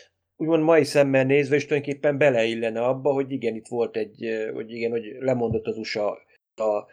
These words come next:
az űrbe telepített, ö, atomraké-, atomfegyverekről, tehát akkor igen,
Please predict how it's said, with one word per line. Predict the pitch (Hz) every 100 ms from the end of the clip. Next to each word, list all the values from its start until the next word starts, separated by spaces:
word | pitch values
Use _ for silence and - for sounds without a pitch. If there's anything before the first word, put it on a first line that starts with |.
| _ _
az | - 131
űrbe | 123 - 110
telepített, | 113 110 104 - 104 - 110
ö, | 101 98 101
atomraké-, | 165 202 185 175 170 165 - - - -
atomfegyverekről, | 165 - 185 - 175 165 160 156 151 143
tehát | 147 131 131 131
akkor | 127 - 139
igen, | 123 95 107 131